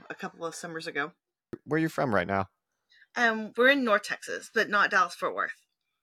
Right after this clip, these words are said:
Speaker 1: We're about two
Speaker 2: North
Speaker 1: hours to the left.
Speaker 2: Ah, well, you know what? I was just in Wichita Falls about a week or so ago doing training, so I'm assuming maybe kinda somewhere close to Wichita
Speaker 1: I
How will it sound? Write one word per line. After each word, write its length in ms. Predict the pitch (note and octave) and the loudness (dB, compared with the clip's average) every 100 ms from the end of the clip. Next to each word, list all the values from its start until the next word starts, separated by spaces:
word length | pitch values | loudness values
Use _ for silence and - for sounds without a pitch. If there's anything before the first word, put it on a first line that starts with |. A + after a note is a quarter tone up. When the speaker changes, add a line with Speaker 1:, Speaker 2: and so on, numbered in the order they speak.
| - | -2
Speaker 1:
We're 80 | G#3 | 4
about 240 | G#3+ - | 4 4
two 100 | - | 2
Speaker 2:
North 180 | G3+ F#3 | 6 6
Speaker 1:
hours 260 | F#3+ G3 - | 6 2 -2
to 140 | G3+ E3+ | -14 -10
the 80 | |
left. 420 | E3 D#3+ C#3+ - - _ _ _ - - _ _ _ _ _ | 0 0 0 -6 -20 _ _ _ -20 -20 _ _ _ _ _
Speaker 2:
Ah, 760 | - G2 C#3 F3 G3+ G#3 F#3+ G#2+ | -6 -4 -4 -4 -2 -2 0 4
well, 200 | G2+ A#2 | 6 6
you 120 | B2 | 4
know 160 | D#3 D#3 | 2 2
what? 340 | B2+ E3 C3+ - | 4 4 4 4
I 120 | C#3 | 2
was 180 | D#3+ A2 | 2 2
just 340 | - A#2+ - | 4 2 4
in 100 | A#2 | 0
Wichita 560 | G#2+ C3 - A#2+ B2+ B2+ | 2 0 0 2 6 6
Falls 480 | - - E3+ F#3 A2+ | 4 4 6 4 4
about 280 | G2 G2+ G2+ | 6 8 8
a 40 | |
week 280 | G2+ G#2+ G2+ | 4 0 0
or 80 | G2+ | -2
so 320 | - G2+ G2 | 2 4 4
ago 300 | G2 G2+ G#2+ | 4 4 4
doing 300 | A#2 B2 A#2+ | 4 2 0
training, 460 | - C3+ D#3+ A2 | 0 2 2 2
so 180 | - G#2 | 2 2
I'm 120 | G#2+ G#2+ | 4 2
assuming 800 | - - G#3+ B3 C3+ A2 A2 - _ _ _ _ - | 0 2 4 6 6 6 4 -2 _ _ _ _ 0
maybe 440 | A#2+ F3+ A3+ A3+ - - | 4 6 4 0 -4 -6
kinda 240 | F#3 G#3+ | -2 0
somewhere 340 | G#3 G3+ G#3 G3+ | 0 -2 -2 -4
close 340 | - G3+ G#3 | -4 -4 -4
to 140 | - A3+ | -6 -6
Wichita 260 | G#3+ A3+ | 4 6
Speaker 1:
I 140 | G#3+ | 8